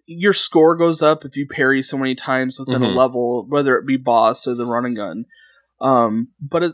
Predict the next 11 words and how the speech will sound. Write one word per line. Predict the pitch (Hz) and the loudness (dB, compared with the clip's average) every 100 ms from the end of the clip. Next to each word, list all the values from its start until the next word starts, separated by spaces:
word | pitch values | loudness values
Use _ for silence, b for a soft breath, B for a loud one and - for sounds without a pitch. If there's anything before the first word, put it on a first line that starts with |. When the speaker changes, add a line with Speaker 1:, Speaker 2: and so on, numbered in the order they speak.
| - | 0
Speaker 1:
it | 170 165 | 0 2
didn't | 208 | 0
really | 240 180 | 2 0
seem | 156 170 160 | 0 -2 0
all | 147 | 0
that | 123 - | 0 -4
necessary | 143 - 220 - 233 240 240 247 | -10 -8 -8 0 0 0 -4 -8
Speaker 2:
Right. | - - 82 80 - - | -2 0 0 -4 -10 -2
Speaker 1:
until | 175 170 185 175 | -2 0 2 2
it, | 180 | 2
like, | 156 151 135 | 0 0 -2